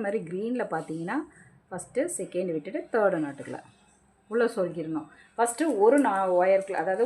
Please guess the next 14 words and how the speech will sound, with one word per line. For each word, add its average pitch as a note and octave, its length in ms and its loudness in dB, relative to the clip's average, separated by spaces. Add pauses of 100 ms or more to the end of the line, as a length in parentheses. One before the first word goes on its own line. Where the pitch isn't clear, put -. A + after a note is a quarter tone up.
(100)
ஒரு G#3 200 2
நாட்டுக்குள்ள F#3 560 10
நம்ம - 160 4 (540)
வந்து G#3+ 140 -6 (100)
சொருகவே G#3 380 -4 (100)
செய்யணும். - 440 6 (1120)
இப்போ - 200 -12
நீங்க G#3+ 200 -10
இந்த G3 180 -10
மாதிரி G#3 160 -6 (380)
இப்படி F#3+ 260 -10
எடுத்துக்கோங்க, F3+ 540 -8 (600)
இப்படி G3+ 220 -8
பிடிச்சுக்கோங்க, F#3+ 440 -6